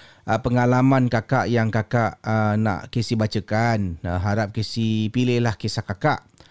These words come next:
Kakak nak, ah, beritahu Casey, pengalaman ini melibatkan bekas suami kakak. Hmm. Kata Kak Mona.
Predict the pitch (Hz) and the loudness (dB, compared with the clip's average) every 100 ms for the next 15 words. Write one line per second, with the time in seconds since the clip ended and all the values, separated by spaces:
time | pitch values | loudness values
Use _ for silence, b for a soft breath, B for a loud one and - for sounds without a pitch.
0 | B B B - 127 - 208 - 139 147 | B B B -4 -2 2 2 2 -2 -2
1 | - 147 143 143 139 139 139 139 135 120 | -2 -4 -2 0 0 0 0 2 2 2
2 | 120 - - 143 143 127 135 139 147 147 | -2 -4 -2 -2 -2 0 2 4 4 2
3 | 151 165 208 202 147 139 135 117 - 165 | 2 2 2 4 4 4 2 0 0 2
4 | 160 139 120 - - 151 - - 123 113 | 2 2 0 -4 -2 0 0 0 0 2
5 | 104 95 - 90 - _ _ 85 87 82 | 0 -4 -6 -10 -12 _ _ -6 -4 -4
6 | 78 - 87 - _ _ _ _ _ _ | -6 -10 -14 -18 _ _ _ _ _ _
7 | _ _ - 95 95 90 82 92 107 92 | _ _ -12 -10 -8 -6 -2 0 0 -2